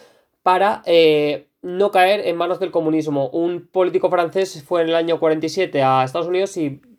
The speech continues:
le dijo al presidente, eh, algo así como, "O nos financiáis en la recuperación europea o Europa, eh, se verá abocada al comunismo".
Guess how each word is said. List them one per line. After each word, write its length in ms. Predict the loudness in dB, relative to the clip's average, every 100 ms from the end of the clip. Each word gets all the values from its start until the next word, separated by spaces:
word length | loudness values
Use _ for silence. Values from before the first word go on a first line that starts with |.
| _
le 140 | -4 -2
dijo 260 | 0 2
al 240 | 0 0 -8 _ _
presidente, 800 | -2 -2 0 -2 -2 -2 -2 -2 -8 -20 -20 _ _
eh, 440 | 4 6 6 2 2
algo 280 | 0 2 0
así 360 | 0 -4 -4
como, 520 | -2 -2 0 0 -2 0
"O 160 | 2
nos 200 | 2 0
financiáis 1120 | 0 2 2 0 0 2 2 4 2 0 -10 -6
en 140 | -2
la 100 | 0
recuperación 640 | 2 0 0 -2 -2 -2 0
europea 840 | 2 2 2 2 2 0 -4 -8 _
o 440 | 0 2 2 -2 _ _ _
Europa, 800 | -2 2 2 2 2 2 2 -4 -6
eh, 300 | -4 -4 -4
se 180 | -4 -2
verá 540 | 0 2 2 2 -2
abocada 720 | -4 -2 -2 -2 -2 0 0
al 240 | -2 -2
comunismo". 680 | -4 -4 -2 -4 -6 -12 -16